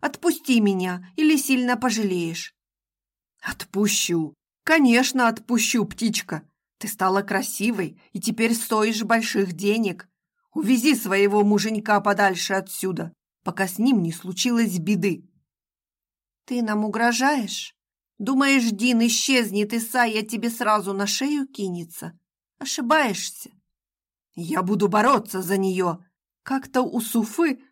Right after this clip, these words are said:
после удачной сделки ты болтала о целях и планах. Помнишь?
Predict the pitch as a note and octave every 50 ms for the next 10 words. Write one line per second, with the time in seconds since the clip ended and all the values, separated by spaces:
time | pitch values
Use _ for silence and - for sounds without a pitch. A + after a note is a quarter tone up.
0 | _ - A3+ A3+ A3+ G#3+ G3+ G#3 A3+ A#3 A#3 A3+ A#3+ G#3+ G3+ G#3 - - F#3+ G3
1 | G3 G3+ F#3+ E3 E3 G#3+ G#3+ G#3 F#3+ E3+ E3+ - F3 D#3+ E3+ _ _ _ _ -
2 | F#3+ G3 F3+ G#3 G#3+ A3+ A3+ A3+ - A#3+ A#3 A#3 A3+ A3+ A3+ A#3 A3+ - - C#4
3 | D4+ D4+ A#3+ F#3 F3+ - - G3+ G3+ G3+ A3+ G#3+ G3 F3 E3 E3 D#3+ - - -
4 | _ _ _ _ _ _ F#3+ G#3+ C#4+ D4+ D4 B3 G3+ E3+ E3 - - -